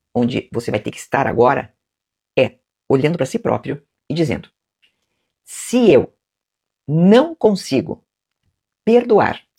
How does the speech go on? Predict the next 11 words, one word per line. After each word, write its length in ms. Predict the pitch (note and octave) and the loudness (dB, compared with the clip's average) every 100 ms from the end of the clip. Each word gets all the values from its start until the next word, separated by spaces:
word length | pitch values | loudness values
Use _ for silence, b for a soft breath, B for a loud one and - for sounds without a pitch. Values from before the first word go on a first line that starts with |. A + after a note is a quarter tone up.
| _ _ _ b b | _ _ _ b b
se 320 | - - A3 | -20 -2 4
eu 300 | G3+ F#3+ G#2+ - _ | 6 6 4 -6 _
não 300 | - D#3 A3 | -4 0 0
consigo 400 | B3 A#3+ A#3+ F3 | 2 0 2 2
deixar 500 | D3+ C3+ - A3 A#3+ - | 2 2 0 0 0 -2
passar, 440 | D#3+ - B2+ - _ _ _ | -4 -4 -6 -6 _ _ _
seja 240 | - C4 | -8 -2
lá 60 | F#3+ | -2
o 20 | |
que 80 | - | -2
for, 200 | D3+ C#3 | -4 -6